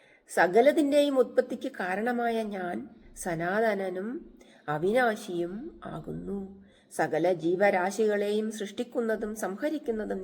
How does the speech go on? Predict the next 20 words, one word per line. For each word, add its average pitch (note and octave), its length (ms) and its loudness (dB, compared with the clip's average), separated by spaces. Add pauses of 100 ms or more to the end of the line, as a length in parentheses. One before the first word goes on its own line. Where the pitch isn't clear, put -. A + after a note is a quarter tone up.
ഞാൻ F3+ 320 -2 (100)
തന്നെയാണ്. - 800 -10 (680)
ബ്രഹ്മാവും F3+ 680 2
വിഷ്ണുവും F#3+ 680 -4
ഇന്ദ്രനും F#3+ 540 -4
ശിവനും G3+ 500 -4
കുബേരനും G#3 680 -2
സോമനും G3+ 680 -2 (540)
ധാതാവും G3 600 4
വിധാതാവും G#3+ 720 4 (100)
കശ്യപ G#3 320 0
പ്രജാപതിയും G3+ 920 2
യജ്ഞവും F3+ 520 -2 (340)
എല്ലാം G#3 960 -2 (440)
ഞാൻ F3+ 400 -8
തന്നെ. - 300 -12 (880)
ഓം G3+ 440 0
നമോ G3+ 420 -2
ഭഗവതേ G3+ 800 -2
വാസുദേവായ. - 760 -10